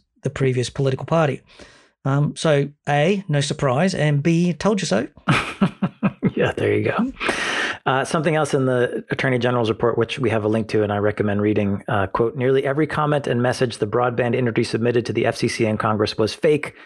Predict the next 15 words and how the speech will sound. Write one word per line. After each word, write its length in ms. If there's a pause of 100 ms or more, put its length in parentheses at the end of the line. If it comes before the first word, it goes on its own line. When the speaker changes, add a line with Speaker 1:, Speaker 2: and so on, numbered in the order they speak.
(160)
Speaker 2:
signed 360
using 240
the 80
names 280
and 120
addresses 460
of 140
millions 340
of 100
individuals 640
without 460
their 120
consent 560
or 180
knowledge." 520